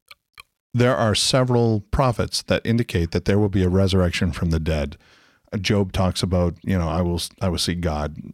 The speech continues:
Psalms, and that, that's in Job nineteen, Psalm seventeen, Isaiah twenty-six. There's all these different passages in Scripture that indicate that there will be some sort of a resurrection, uh, from the dead someday, uh, where we would not die again,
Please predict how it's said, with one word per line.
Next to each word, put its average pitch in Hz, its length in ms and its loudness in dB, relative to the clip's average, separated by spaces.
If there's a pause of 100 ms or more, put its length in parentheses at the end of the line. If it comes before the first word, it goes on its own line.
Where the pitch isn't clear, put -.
Psalms, 95 640 -2
and 98 160 0
that, 98 120 -2
that's 104 220 -2
in 95 140 0
Job 87 180 0
nineteen, 82 580 -2
Psalm 85 280 -4
seventeen, 90 560 -2
Isaiah 82 280 -4
twenty-six. 85 540 -4 (320)
There's 113 180 -2
all 123 220 2
these 151 180 0
different 107 440 -2
passages 98 720 0
in 98 180 -2
Scripture 85 580 -4 (420)
that 107 180 0
indicate 110 480 0
that 87 160 -2
there 101 160 2
will 107 140 2
be 95 540 2
some - 240 0
sort 107 180 0
of 92 60 0
a 92 60 2
resurrection, 87 920 0 (120)
uh, 85 300 0
from 104 320 0
the 90 80 0
dead 80 360 -2
someday, 92 800 0 (560)
uh, 92 160 0
where 98 180 0
we 98 100 0
would 92 160 0
not 90 280 -2 (520)
die 95 280 0
again, 82 600 -2